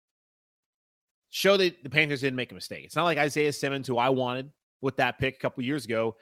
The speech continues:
has gone and had a great career so far in Arizona. It's a big year for him out there in the desert as well. Let's see it with Derek Brown. Show me time. Time to step up. So there's four guys, as I mentioned, right there in that starting unit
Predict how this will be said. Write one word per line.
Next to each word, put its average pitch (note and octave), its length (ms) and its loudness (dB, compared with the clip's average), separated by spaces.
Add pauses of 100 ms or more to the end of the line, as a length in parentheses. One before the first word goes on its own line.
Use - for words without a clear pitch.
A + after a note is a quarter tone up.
(140)
has A#2+ 140 -4
gone B2 220 2
and A#2 100 -4
had A#2 160 2
a A2 40 -2
great A#2 220 -4
career A#2+ 180 -4
so A#2+ 180 -4
far A2+ 160 0
in A2 40 -4
Arizona. G2+ 540 -2 (400)
It's C3 160 -4
a A2+ 80 -8 (400)
big A#2+ 160 -4
year B2+ 140 6
for B2+ 160 -2
him D3 280 4
out A2 200 -2
there A#2 100 2
in A2+ 60 0
the G#2+ 80 -4
desert A2+ 260 0
as G#2 140 -6
well. C3+ 300 0 (580)
Let's D3+ 220 4
see A3 180 0
it G2 140 -6 (120)
with B2+ 120 -4
Derek B2 280 4
Brown. C#2+ 140 -8 (1120)
Show G3+ 320 4
me C#3+ 140 -2
time. C#2 300 -16 (520)
Time F#3 200 2
to E3+ 60 -2
step D#3+ 340 0
up. G#2+ 260 -2 (340)
So - 140 -8
there's C#3+ 160 2 (320)
four A#3+ 220 8
guys, D3+ 500 -2 (360)
as D3+ 160 2
I D#3 60 2
mentioned, C#3+ 340 -2
right C#3 240 2
there C3 180 0
in A#2+ 80 -4
that B2+ 120 -4
starting C3 380 -2
unit G2 260 -10